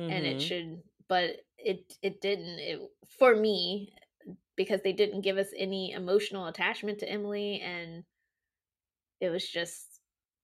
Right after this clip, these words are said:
Speaker 1: "Okay, here's why he's gonna be so, uh, tight and, and restrictive with Conrad, and Conrad going into war or
Speaker 2: Yeah.
Speaker 1: any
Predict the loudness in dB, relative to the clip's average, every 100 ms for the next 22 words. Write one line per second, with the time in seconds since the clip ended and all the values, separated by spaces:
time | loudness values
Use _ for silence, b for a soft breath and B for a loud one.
0 | _ _ -4 0 0 2 2 2 0 0
1 | 0 0 -2 -4 -6 -4 0 0 -2 -4
2 | -4 -4 -2 -4 -4 -6 -6 -6 -4 -4
3 | -6 -12 -8 0 2 0 -6 _ _ _
4 | _ _ -6 -6 -6 -12 -10 -10 -8 -8
5 | -4 -4 -4 -4 -4 -8 -8 -4 -2 -2
6 | -2 -2 -4 -6 -8 -8 -12 -16 b b
7 | -10 -6 -4 0 0 -2 -6 -6 -8 -10
8 | -12 -8 -6 -8 _ -14 -10 -6 -6 -6
9 | -10 _ -8 -6 -4 -2 -4 -4 -8 -10